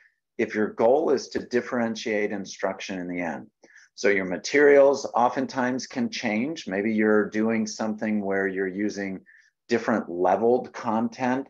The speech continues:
for different learners in the classroom. Um, there's a great site, many of you, I'm sure, are familiar with Newsela, uh, or Newsela, I'm not sure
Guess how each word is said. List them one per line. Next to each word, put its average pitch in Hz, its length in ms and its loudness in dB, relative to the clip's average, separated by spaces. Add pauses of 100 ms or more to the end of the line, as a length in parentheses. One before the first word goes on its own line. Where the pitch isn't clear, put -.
(200)
for 98 220 0
different 104 420 -2
learners 110 680 0
in 104 120 -6
the 104 80 -2
classroom. 107 680 0 (580)
Um, 82 520 -4
there's 87 220 -2
a 82 60 -4
great 107 320 4
site, 107 300 4
many 98 200 -4
of 95 100 -4
you, 98 120 2
I'm 92 120 -2
sure, 101 260 0
are 95 40 -2
familiar 95 580 -6
with 95 220 -2
Newsela, 101 680 0 (440)
uh, 85 180 -6
or 78 120 -8
Newsela, 92 960 2
I'm 87 120 -6
not 85 180 -10
sure 87 340 -4